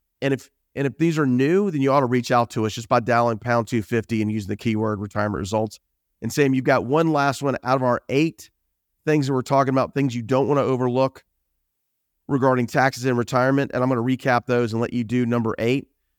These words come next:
So number one was tax efficient withdrawal strategies. We're trying to make sure that we're, we're not just taking money out of an account that's,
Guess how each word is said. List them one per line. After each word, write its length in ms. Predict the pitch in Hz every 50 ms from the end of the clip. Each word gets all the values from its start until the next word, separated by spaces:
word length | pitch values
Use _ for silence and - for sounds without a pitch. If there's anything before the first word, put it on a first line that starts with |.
| _ _
So 180 | - - 147 135
number 220 | 127 139 139 143
one 260 | 135 135 147 151 156 143
was 180 | 131 117 -
tax 320 | - 160 139 135 135 - 143
efficient 380 | 120 - 139 131 - - -
withdrawal 380 | 120 110 - 123 120 123 135 135
strategies. 760 | - - 151 147 147 156 147 151 160 165 160 - - - _ _ _ _ _ _ _ _ -
We're 140 | 110 120 113
trying 240 | 104 - 139 131 123
to 40 |
make 160 | 123 127 120 -
sure 140 | - 131
that 60 | 120 110
we're, 240 | 117 117 110 104 - _ _ _ _ _ _ _ _ _ -
we're 140 | 117 120 123
not 200 | 127 123 120 117
just 300 | 120 120 - - - _ _ _ _ _ -
taking 340 | - 160 151 - 156 135 131
money 340 | 131 135 139 139 131 123
out 220 | - 104 127 131 131
of 100 | 127 113
an 100 | 120 117
account 380 | 113 - 135 135 139 143 - -
that's, 240 | 117 95 - -